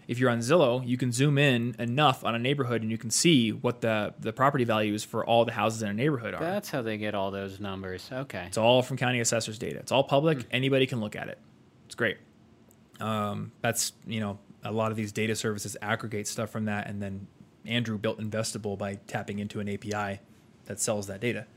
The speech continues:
Speaker 2: That's cool.
Speaker 1: So, yeah, it's cool. You can look at whatever you want. And, you know, because it's all public, we can look at median home price increases or decreases over time for a given area. I was really surprised because I looked at Denver's, and there is definitely a dip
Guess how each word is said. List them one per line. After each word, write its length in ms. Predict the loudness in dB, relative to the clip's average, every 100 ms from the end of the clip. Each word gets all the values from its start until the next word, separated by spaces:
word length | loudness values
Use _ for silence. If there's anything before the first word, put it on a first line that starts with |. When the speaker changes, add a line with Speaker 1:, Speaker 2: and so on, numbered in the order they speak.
| _ -14
Speaker 2:
That's 160 | -14 -10
cool. 220 | -12 -12 -16 0
Speaker 1:
So, 140 | 6 8
yeah, 180 | 8
it's 140 | 6 4
cool. 120 | 8
You 140 | 8
can 80 | 8
look 120 | 8
at 80 | 8
whatever 200 | 8 6
you 100 | 6
want. 240 | 6 4 0 -14 -20 0
And, 220 | 2 4
you 80 | 4
know, 80 | 4
because 260 | 4 2 2
it's 100 | 2
all 80 |
public, 360 | 6 6 6 4
we 80 | 0
can 160 | 2
look 160 | 2 6
at 260 | 6 4 0
median 440 | 6 6 6 4
home 200 | 0 0
price 300 | 2 2 2
increases 460 | -2 0 0 0 -2
or 80 |
decreases 480 | -4 -4 -4 -4 -4
over 160 | -4 -2
time 480 | 2 4 4 2 -2
for 320 | -2 0 0
a 60 |
given 220 | 0 0 4
area. 360 | 4 2 -6 -14 -20 _
I 180 | 2 6
was 220 | 6 6
really 200 | 6 6
surprised 840 | 4 -2 4 4 6 4 0 -4 -14 _
because 240 | 2 4
I 40 | 4
looked 160 | 2
at 120 | 0 2
Denver's, 600 | 4 6 4 0 -6 -12 -20 -20 0
and 240 | 0 0 -6 _ _ -8
there 300 | 4 6 8
is 160 | 6
definitely 460 | 6 4 4 4 4
a 60 |
dip 420 | 2 4 2 2